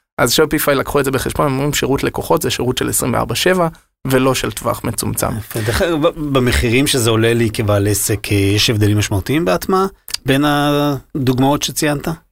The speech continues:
Speaker 1: בגדול, אם אנחנו מדברים על הנושא של פיתוח, אז כמובן המורכבות מתבססת על הדרישות של המערכות שאיתן אני מתממשק מצד אחד, או על מורכבות העיצוב והדרישות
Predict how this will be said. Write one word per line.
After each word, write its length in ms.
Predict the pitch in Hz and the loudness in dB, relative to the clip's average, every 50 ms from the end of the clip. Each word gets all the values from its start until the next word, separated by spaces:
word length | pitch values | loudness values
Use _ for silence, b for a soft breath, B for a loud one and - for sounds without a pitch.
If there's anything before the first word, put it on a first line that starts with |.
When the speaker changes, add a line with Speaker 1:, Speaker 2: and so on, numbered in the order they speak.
| _ 190 | _ 0
Speaker 1:
בגדול, 540 | 196 190 196 190 190 180 185 190 185 175 165 - | 2 2 2 2 2 4 4 2 2 0 0 0
אם 140 | 160 160 165 | 0 0 0
אנחנו 240 | 160 147 - 160 | 0 0 0 -2
מדברים 440 | 147 139 135 131 127 127 143 143 143 | 0 0 2 0 0 0 0 0 2
על 80 | 135 131 | 2 2
הנושא 340 | 127 123 117 113 - 147 135 | 2 0 0 0 0 0 0
של 160 | - 143 135 | 0 0 -2
פיתוח, 580 | - - - - 151 151 147 135 139 - - | -4 -6 -4 0 2 2 2 2 0 -2 -4
אז 80 | 127 - | -6 -4
כמובן 420 | - 135 123 120 135 139 143 139 | -2 -2 0 0 2 2 2 2
המורכבות 720 | 135 131 127 120 110 113 - - 117 127 147 139 143 - | 2 0 0 0 -2 -2 -2 -2 0 0 0 0 0 -2
מתבססת 640 | 135 123 113 - 123 117 - 139 123 - 135 127 - | -4 -4 -2 -2 0 0 2 0 0 0 -2 0 0
על 180 | 127 120 117 120 | 0 2 2 2
הדרישות 920 | 117 117 117 117 117 117 - - 117 120 113 - - 151 151 147 - - - _ _ _ _ _ - - | 2 2 0 0 0 -2 -2 -2 -2 -2 -2 -2 0 2 2 0 0 -4 -14 _ _ _ _ _ -14 -10
של 140 | - 143 139 | -6 -2 -2
המערכות 480 | 127 123 123 120 120 - - 151 143 | 0 0 0 0 0 0 -2 -2 0
שאיתן 280 | - - - - 131 135 | -2 -2 -2 -2 0 0
אני 120 | 131 123 | 0 -2
מתממשק 640 | 120 117 110 110 - 117 110 104 - - 139 143 - | -2 -2 -4 -4 -4 -4 -4 -2 0 0 0 0 -2
מצד 300 | 131 107 - - 120 107 | -4 -4 -2 -2 -2 -2
אחד, 280 | 107 - - 165 233 262 220 - - | -2 -2 0 0 2 0 0 0 0
או 40 | 139 | 0
על 100 | 135 131 | 0 0
מורכבות 500 | 123 120 120 117 - 127 131 156 160 - | 0 -2 -2 -2 -2 0 0 0 0 -2
העיצוב 380 | 131 123 - - - 170 156 | -2 -2 -2 -2 -2 0 0
והדרישות 460 | 143 131 135 127 127 - - 202 214 | 0 0 -2 -2 -4 -2 -2 -2 -2